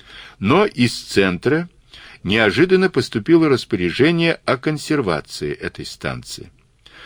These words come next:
Одновременно начальство предложило оставшемуся без дела коллективу «Востока»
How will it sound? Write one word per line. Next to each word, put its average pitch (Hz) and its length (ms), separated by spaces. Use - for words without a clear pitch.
Одновременно 156 800
начальство 123 720
предложило 90 720
оставшемуся 92 1040
без 76 320
дела 80 300
коллективу 76 600
«Востока» 135 720